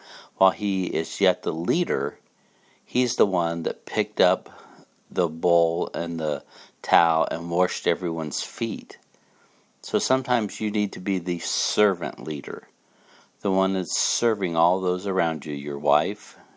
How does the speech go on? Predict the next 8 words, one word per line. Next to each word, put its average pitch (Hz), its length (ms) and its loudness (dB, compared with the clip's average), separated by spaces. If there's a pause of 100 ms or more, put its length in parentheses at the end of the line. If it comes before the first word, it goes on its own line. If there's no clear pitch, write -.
(120)
your 87 220 -6
family. 82 640 -2 (720)
And 92 460 -2 (160)
sometimes 98 540 0
I 90 100 6
like 87 220 2
to 90 80 -8
say, 87 460 0